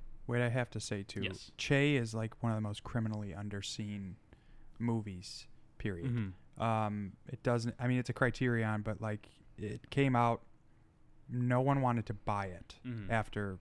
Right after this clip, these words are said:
Speaker 1: like, for distribution. And they, like, busted their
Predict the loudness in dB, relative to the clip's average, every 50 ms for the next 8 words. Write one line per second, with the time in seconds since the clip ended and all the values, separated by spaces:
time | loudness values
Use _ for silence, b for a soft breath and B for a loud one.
0 | -8 -6 -6 -6 -4 -4 -6 -4 -4 -6 -6 -6 -8 -8 -8 -8 -8 -10 -10 -12
1 | -14 -16 -18 B B B B B B B B B -2 0 2 2 4 2 2 0
2 | -2 -4 -8 -18 -20 -20 -20 -6 0 2 4 4 6 4 4 2 0 -4 -10 -8
3 | -2 0 0 0 0 -2 -4 -6 -6 -6 -6 -6 -8 -10 -10